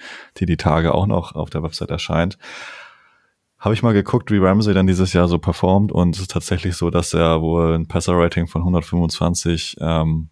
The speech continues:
aktuell er-, ähm, erlaubt, wenn in seine Richtung geworfen wird. Also, ähm,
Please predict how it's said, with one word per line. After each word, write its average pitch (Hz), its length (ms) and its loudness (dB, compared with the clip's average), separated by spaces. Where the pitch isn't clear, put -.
aktuell - 540 0
er-, 73 320 0
ähm, 80 480 0
erlaubt, 78 500 0
wenn 82 220 -2
in 85 100 -2
seine 80 240 0
Richtung 85 300 -2
geworfen 78 400 -2
wird. 85 240 -4
Also, 82 600 2
ähm, 82 400 -2